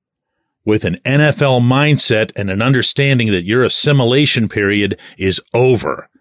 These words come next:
That's his emphasis, not mine. I happen to agree with it. And when I look at this class of rookies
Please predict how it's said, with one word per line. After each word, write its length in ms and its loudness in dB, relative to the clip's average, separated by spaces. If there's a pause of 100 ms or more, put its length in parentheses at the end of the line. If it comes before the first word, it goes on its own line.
That's 260 -2
his 400 0
emphasis, 640 -2
not 260 -4
mine. 480 -2
I 160 -6 (160)
happen 280 -8
to 140 -6
agree 320 0
with 220 -4
it. 140 -14 (800)
And 120 0
when 120 0
I 140 0
look 220 2
at 120 0
this 360 2 (220)
class 500 -2
of 140 -2
rookies 640 -2